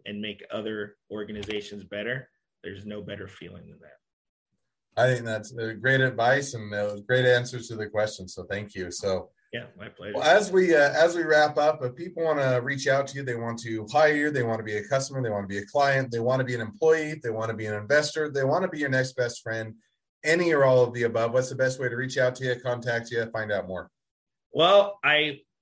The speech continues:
Speaker 1: I love to share my phone number. People tell me not to, but I'm going to share my phone number 'cause I'm a salesperson, and every salesperson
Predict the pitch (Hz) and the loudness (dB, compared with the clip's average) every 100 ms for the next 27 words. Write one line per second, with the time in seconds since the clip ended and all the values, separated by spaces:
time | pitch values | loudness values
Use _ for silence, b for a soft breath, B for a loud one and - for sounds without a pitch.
0 | - 139 180 214 180 156 151 147 139 - | -6 0 2 2 4 4 4 2 -4 -2
1 | 139 139 131 120 - 131 127 110 104 104 | 0 0 -2 -6 -6 -6 -4 -6 -6 -6
2 | 120 _ _ - 139 135 135 135 131 120 | -6 _ _ -8 -6 -4 -2 -2 0 0
3 | 117 117 117 147 135 110 117 113 120 135 | 0 -2 -4 -8 -6 -4 -6 -6 -4 -2
4 | 143 139 127 - 123 120 117 107 113 110 | -2 -2 -6 -2 0 0 -2 -6 -10 -8
5 | 107 104 110 - 110 104 104 107 98 - | -8 -6 -8 -6 -6 -6 -8 -10 -10 -2
6 | 127 131 123 - 101 95 - 101 _ b | 0 0 -2 -8 -12 -12 -16 -20 _ b
7 | b b - 120 135 135 131 139 131 127 | b b -4 0 2 0 -2 0 0 -2
8 | - 117 113 _ - 113 110 | -4 -6 -6 _ -10 -8 -8